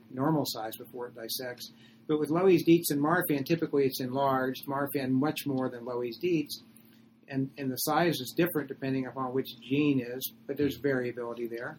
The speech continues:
Speaker 2: And I just want to be clear. So on the imaging, you'd be able to tell that it had been dilated prior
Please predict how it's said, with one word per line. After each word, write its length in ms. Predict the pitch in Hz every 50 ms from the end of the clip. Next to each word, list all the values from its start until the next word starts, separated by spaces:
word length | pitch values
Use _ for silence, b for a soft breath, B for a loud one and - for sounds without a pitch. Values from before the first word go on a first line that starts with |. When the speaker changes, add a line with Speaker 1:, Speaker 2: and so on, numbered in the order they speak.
| - -
Speaker 2:
And 80 | 120
I 60 | 107 107
just 160 | 104 - -
want 140 | 120 110 104
to 40 |
be 120 | 90 92 90
clear. 240 | - - 120 107 95
So 220 | - - 107 98
on 240 | 92 - 110 101 98
the 120 | 101 - 117
imaging, 380 | 123 127 110 - 107 95 90 87
you'd 180 | 92 101 95
be 80 | - 101
able 120 | 95 -
to 120 | 85 82 -
tell 240 | - - 110 107 98
that 140 | 95 95 85
it 100 | - 85
had 180 | - 95 92 -
been 200 | 95 87 82 82
dilated 540 | - 95 90 90 92 92 90 85 85 82 - - - -
prior 760 | - - - 117 110 104 98 101 104 101 95 92 87 82